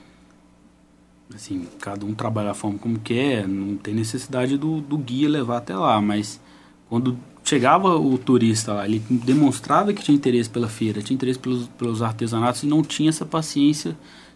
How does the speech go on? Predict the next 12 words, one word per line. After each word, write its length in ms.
de 680
quinze 240
minutinhos, 680
de 60
uns 160
vinte 280
minutos 360
pra 200
pessoa 480
conhecer 360
a 80
feira, 480